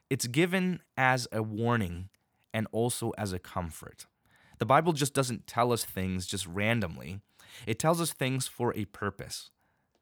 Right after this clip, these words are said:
Now, it's given as a warning because it's showing us, uh, what will happen. So Second Thessalonians chapter one, verse nine says this.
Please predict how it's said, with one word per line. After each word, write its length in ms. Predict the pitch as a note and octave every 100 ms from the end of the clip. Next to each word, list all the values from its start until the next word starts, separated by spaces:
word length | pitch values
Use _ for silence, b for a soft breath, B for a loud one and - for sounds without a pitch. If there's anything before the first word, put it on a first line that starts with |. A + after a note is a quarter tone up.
| b b -
Now, 180 | B2+ C3
it's 180 | C3+ -
given 280 | F3+ G#3
as 160 | E3 C3+
a 60 | B2
warning 560 | G#2+ A#2+ G#2+ E2+ E2+ - _ b b -
because 320 | B2 C3 A#2+
it's 120 | B2
showing 400 | - - D3 C#3+
us, 340 | G2 F#2 - - b b b b _ _
uh, 180 | F2+ C#2+ - -
what 380 | - A2+ B2 A2+ _
will 200 | A#2 A#2
happen. 460 | G#2 G#2 F#2+ - G#1 B
So 100 | -
Second 380 | A#2+ D3 D3+ D3
Thessalonians 540 | C#3 B2+ A2+ A2 G#2+
chapter 460 | - G#2+ - G#2 F#2 B -
one, 320 | F#2+ G#2 G2+
verse 280 | F2+ F2+ -
nine 260 | G2+ F#2
says 260 | F2+ E2 E2
this. 260 | E2 D#2